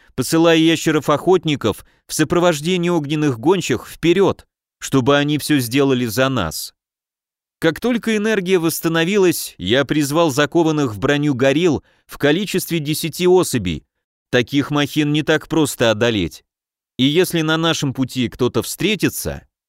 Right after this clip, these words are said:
то они как минимум смогут его задержать. Только после подобной подготовки мы двинулись вперед. Дроны вновь сопровождали нас, исследуя ближайшую территорию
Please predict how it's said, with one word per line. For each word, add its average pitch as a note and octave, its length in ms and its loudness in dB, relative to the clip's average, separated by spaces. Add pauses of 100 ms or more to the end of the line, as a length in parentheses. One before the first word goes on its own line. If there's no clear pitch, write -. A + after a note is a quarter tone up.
(200)
то A#2 140 4
они C#3+ 200 0
как C#3+ 240 0
минимум F3+ 460 0
смогут D3+ 420 0
его C#3 200 2
задержать. G#2+ 800 -2 (920)
Только D#3 320 2
после D#3 340 2
подобной D3 480 2
подготовки D3 760 0
мы C3 140 0
двинулись G#2+ 680 -2
вперед. F2+ 560 -2 (960)
Дроны A3+ 560 2
вновь F3 320 -2
сопровождали D#3 800 0
нас, D3 480 -2
исследуя D#3 640 2
ближайшую C#3+ 600 0
территорию D#3+ 800 2